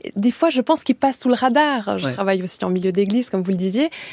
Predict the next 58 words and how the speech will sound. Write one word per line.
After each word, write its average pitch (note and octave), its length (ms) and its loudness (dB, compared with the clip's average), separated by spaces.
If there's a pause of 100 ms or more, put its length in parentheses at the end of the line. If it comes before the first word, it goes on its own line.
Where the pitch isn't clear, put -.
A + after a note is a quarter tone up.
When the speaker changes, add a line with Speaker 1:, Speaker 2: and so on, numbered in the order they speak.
(160)
Speaker 1:
et G3+ 80 0
effectivement, G3 400 -2
beaucoup G#3 180 -6
de F3+ 60 -4
personnes G#3+ 340 -2
me F3 80 -2
racontent D3+ 340 -6
être - 180 -10
en - 20 -4
lien D#3+ 120 -4
avec D#3 220 -8
un D#3 160 -6
ange G3+ 460 2
ou, F#3+ 120 0
ou - 60 -2
une F#3 140 0
personne F#3+ 300 -2
Speaker 2:
Ouais. F#3+ 40 2
Speaker 1:
disparue. G3 540 0 (340)
Donc G#3 100 -4
finalement, C4 440 2
c'est A#3 160 0
des G3 200 0
histoires - 300 -8
qui - 120 -18
sont F3 200 -6
là, A#3+ 220 0
des G3 240 2
expériences A3 720 -2
peut-être G3 440 -4
aussi F#3 200 -8
qui - 140 -16
sont - 180 -10
là, G#3 220 -4 (500)
et E3+ 140 -8
c'est - 160 -10
intéressant G#3 480 -2
de C4 60 -4
pouvoir F3+ 280 -6
y E3 60 -8
réfléchir G3 560 -2
et F#3+ 80 -2
de, F3 100 -8
et E3+ 200 -6
de, E3+ 200 -10
et F3+ 120 -8
de, E3+ 120 -12 (1000)
d'analyser G#3 520 4
ce - 100 -2
que G#3+ 80 -2
ça F#3 160 -2
nous F3 120 -2
dit F#3 160 0
aussi F#3 220 -4
de E3+ 80 -8
notre F3 240 -10
société. C4+ 640 -2
Speaker 2:
Ouais. B2 120 -4